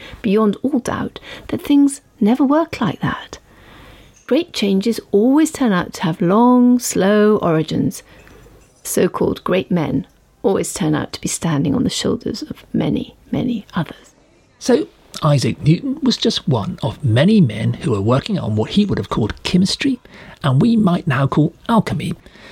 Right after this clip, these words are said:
Speaker 2: as medieval understandings of the world evolved slowly and surely into what we would now call science.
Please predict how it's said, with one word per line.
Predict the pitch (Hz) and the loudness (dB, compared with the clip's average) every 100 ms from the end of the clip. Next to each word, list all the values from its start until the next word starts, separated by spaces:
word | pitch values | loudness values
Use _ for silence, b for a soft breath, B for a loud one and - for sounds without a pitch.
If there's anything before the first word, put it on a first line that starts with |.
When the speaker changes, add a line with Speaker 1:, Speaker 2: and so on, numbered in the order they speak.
| B B | B B
Speaker 2:
as | 233 | 0
medieval | 208 190 214 208 196 185 | 4 4 4 4 4 4
understandings | 185 170 - 131 147 135 | 4 2 0 2 2 2
of | |
the | 117 | -2
world | 135 151 165 - | -2 0 0 -2
evolved | 107 - 131 165 214 - | -6 -4 0 2 0 0
slowly | - - 120 139 175 233 | -4 -2 0 2 2 2
and | 277 139 | 2 2
surely | - 110 113 175 196 | 0 -2 0 0 2
into | 160 - | 2 2
what | 165 | 0
we | 127 | 0
would | 98 92 | -4 -2
now | 110 175 254 165 | 0 2 2 2
call | - - 185 | 0 0 2
science. | 196 - - 262 - - - - | 0 -2 0 0 -2 -4 -8 -10